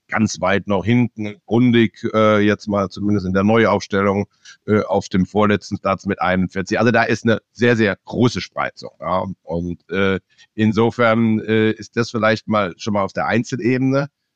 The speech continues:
Grundsätzlich vielleicht auch, wenn man die Branchen vergleicht. Also ein Consumer Electronic im Schnitt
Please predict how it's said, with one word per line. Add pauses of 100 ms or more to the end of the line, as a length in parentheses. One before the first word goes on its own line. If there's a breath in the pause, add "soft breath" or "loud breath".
Grundsätzlich
vielleicht
auch,
wenn
man
die
Branchen
vergleicht.
Also
ein
Consumer
Electronic
im
Schnitt